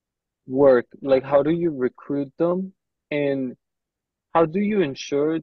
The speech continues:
that all these families are there to contribute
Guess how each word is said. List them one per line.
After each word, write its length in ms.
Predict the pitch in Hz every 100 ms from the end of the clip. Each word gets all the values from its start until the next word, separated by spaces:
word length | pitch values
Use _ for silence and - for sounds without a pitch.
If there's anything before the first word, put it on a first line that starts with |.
| -
that 220 | 139 123 _ _ _ _ _ _
all 140 | 151 143
these 200 | 160 -
families 500 | 165 160 160 156 -
are 140 | 131
there 320 | 120 131 131 127 _ _
to 100 | -
contribute 920 | 147 139 127 - 143 131 143 151 151